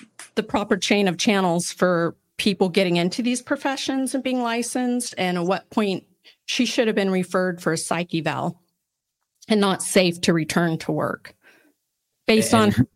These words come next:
Speaker 2: Yeah, you bring up, uh, you bring up a really interesting point, um,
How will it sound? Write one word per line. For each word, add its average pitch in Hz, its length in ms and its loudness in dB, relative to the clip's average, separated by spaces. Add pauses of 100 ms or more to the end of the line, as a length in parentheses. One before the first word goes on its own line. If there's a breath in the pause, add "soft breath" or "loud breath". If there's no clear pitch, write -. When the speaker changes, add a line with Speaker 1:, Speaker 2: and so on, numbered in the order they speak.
(520)
Speaker 2:
Yeah, 113 240 2
you 104 160 4
bring 123 260 4
up, 117 220 4
uh, 101 160 4
you 101 160 2
bring 120 180 4
up 117 120 4
a 110 60 6
really 104 260 4
interesting 101 460 2
point, 113 500 0 (100)
um, 95 520 0